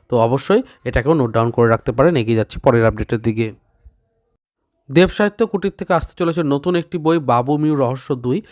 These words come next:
এর আগে শান্তিপ্রিয় বন্দ্যোপাধ্যায়ের বাবু মিউর রহস্য এক প্রকাশিত হয়েছিল, তো এবছর পার্ট টুটা দেব সাহিত্য কুটির নিয়ে আসছে। বইটার দাম ইত্যাদি জানা যায়নি, তবে কিশোরদের জন্য, যারা অ্যাডভেঞ্চার পছন্দ করেন, রহস্য পছন্দ করেন, তাদের জন্য বেশ ভালো একটা বই হয়ে উঠতে পারে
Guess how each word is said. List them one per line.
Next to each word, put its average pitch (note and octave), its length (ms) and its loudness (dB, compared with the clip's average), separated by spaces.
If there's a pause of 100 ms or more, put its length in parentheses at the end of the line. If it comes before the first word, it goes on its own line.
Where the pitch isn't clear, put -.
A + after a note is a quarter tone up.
(200)
এর C#3+ 160 2
আগে C#3+ 200 0
শান্তিপ্রিয় D3 500 -4
বন্দ্যোপাধ্যায়ের D3+ 640 -2
বাবু B2+ 260 0
মিউর C3+ 160 -2
রহস্য C3 360 -2
এক D3 280 -2
প্রকাশিত C3 380 -8
হয়েছিল, B2 460 -4 (280)
তো C#3+ 80 -2
এবছর C3+ 420 2
পার্ট C#3 340 0
টুটা C#3 300 -2
দেব C3 180 -6
সাহিত্য B2+ 320 -10
কুটির B2+ 220 -8
নিয়ে B2 160 -4
আসছে। C3+ 360 -4 (280)
বইটার E3 280 4
দাম D3 240 2
ইত্যাদি E3+ 280 -4
জানা D3+ 220 0
যায়নি, D#3+ 260 -2
তবে E3 220 -2
কিশোরদের G3 560 -4
জন্য, G3 340 -2 (260)
যারা D3 140 4
অ্যাডভেঞ্চার D3+ 460 0
পছন্দ D#3+ 440 -4
করেন, D#3 260 -4
রহস্য C3 340 -6
পছন্দ D#3 420 -6
করেন, D#3 260 -4 (260)
তাদের D#3 320 0
জন্য D3 260 0
বেশ B2+ 260 -4
ভালো A2+ 260 -4
একটা A#2 220 -8
বই A#2 200 -6
হয়ে A#2+ 140 -6
উঠতে A#2 240 -12
পারে D3 200 -4